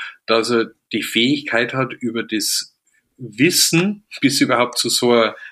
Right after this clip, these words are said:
Regel, also zu, zu, zu einem Rechtsspruch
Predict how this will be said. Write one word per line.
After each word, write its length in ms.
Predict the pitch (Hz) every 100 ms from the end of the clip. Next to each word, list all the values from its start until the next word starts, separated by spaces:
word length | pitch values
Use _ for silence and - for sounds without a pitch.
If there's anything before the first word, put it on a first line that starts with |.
| -
Regel, 680 | 107 120 139 170 160 160 170
also 280 | 123 117 113
zu, 240 | - 120 117
zu, 300 | 113 117 110
zu 560 | - 98 - - -
einem 160 | 120 107
Rechtsspruch 1040 | 107 151 - - - - 120 - - -